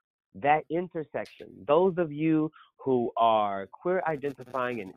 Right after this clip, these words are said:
some capacity, uh, as well as being in business, this show is for you. If you have ever considered what it meant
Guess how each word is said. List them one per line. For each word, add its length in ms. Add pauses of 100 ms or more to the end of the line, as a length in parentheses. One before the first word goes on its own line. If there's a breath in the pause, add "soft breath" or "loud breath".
some 180
capacity, 720 (1160)
uh, 380
as 220
well 360
as 240 (120)
being 280 (120)
in 260
business, 380 (720)
this 340 (580)
show 440 (120)
is 120 (160)
for 420 (120)
you. 520 (640 loud breath)
If 240
you 440
have 300 (400)
ever 340
considered 800
what 220
it 140
meant 280